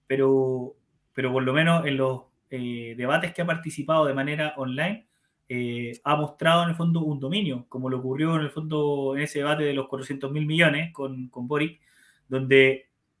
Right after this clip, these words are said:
eh, un poco demuestra lo que muchos valoran de, de José Antonio Kast, que es como eso de ser directo, pero sin generar en el fondo esa, esa adversión que, que, que, eh,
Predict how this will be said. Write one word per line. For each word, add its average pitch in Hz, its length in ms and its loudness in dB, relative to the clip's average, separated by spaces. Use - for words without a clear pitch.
eh, 123 720 -2
un 139 180 -8
poco 175 540 -2
demuestra 165 1120 0
lo 135 160 -2
que 135 300 0
muchos 170 320 -2
valoran 165 480 4
de, 139 440 0
de 135 80 -6
José 147 200 -8
Antonio 151 480 -6
Kast, 165 420 0
que - 100 -8
es 135 120 -10
como 139 220 -6
eso 143 160 -4
de 135 60 -2
ser 139 220 -2
directo, 185 520 -2
pero 214 400 6
sin 196 320 0
generar 190 440 8
en 190 80 8
el 180 120 2
fondo 190 460 2
esa, 165 580 4
esa 165 140 0
adversión 170 540 2
que, 170 560 -2
que, 156 220 -4
que, 143 520 -4
eh, 120 260 -14